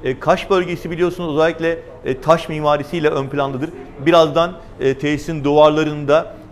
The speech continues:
e, işte bahçesinde, hatta odaların dış alanlarında da bu yerdekine benzer taş döşemelerin dikkatini çektiğini göreceksiniz. Burada bir bar var. E, yan tarafında da tatlı atıştırmak için bir patisserie bölümü var.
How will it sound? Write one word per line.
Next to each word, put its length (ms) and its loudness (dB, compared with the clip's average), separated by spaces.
e, 260 0
işte 260 -4
bahçesinde, 720 0
hatta 320 2
odaların 400 0
dış 140 -2
alanlarında 540 -2
da 200 -6
bu 220 2
yerdekine 720 6
benzer 440 4
taş 260 0
döşemelerin 560 -4
dikkatini 400 -6
çektiğini 280 -6
göreceksiniz. 420 -4
Burada 200 -4
bir 120 -2
bar 160 8
var. 260 4
E, 80 -2
yan 460 2
tarafında 460 -2
da 140 -2
tatlı 280 2
atıştırmak 340 -4
için 160 -8
bir 80 -4
patisserie 520 -4
bölümü 340 0
var. 160 2